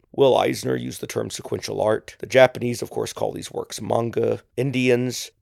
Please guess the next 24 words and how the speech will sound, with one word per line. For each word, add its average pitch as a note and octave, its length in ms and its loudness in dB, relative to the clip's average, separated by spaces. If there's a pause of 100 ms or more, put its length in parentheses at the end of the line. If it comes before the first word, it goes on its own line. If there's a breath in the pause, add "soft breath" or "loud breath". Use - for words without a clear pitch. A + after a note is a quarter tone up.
chitrakatha. - 1400 -2 (220)
I'm A#2 80 -10
probably - 280 -2
mispronouncing - 640 -12
that. - 180 -8 (160)
Koreans B2 380 -2
call - 240 0
it - 100 -6
manhwa. A2+ 560 -2 (340)
Uh, E2 380 0 (360)
a B2+ 100 -2
meth D3+ 300 10
head B2 140 4
in G#2 60 -10
San A2+ 220 0
Francisco A2+ 560 -2
with G#2+ 100 -2
a G#2+ 60 -8
P - 160 -6
H - 180 -6
D A2+ 140 -6
in A2 80 -8
fine A2+ 260 -4
art A2+ 280 -2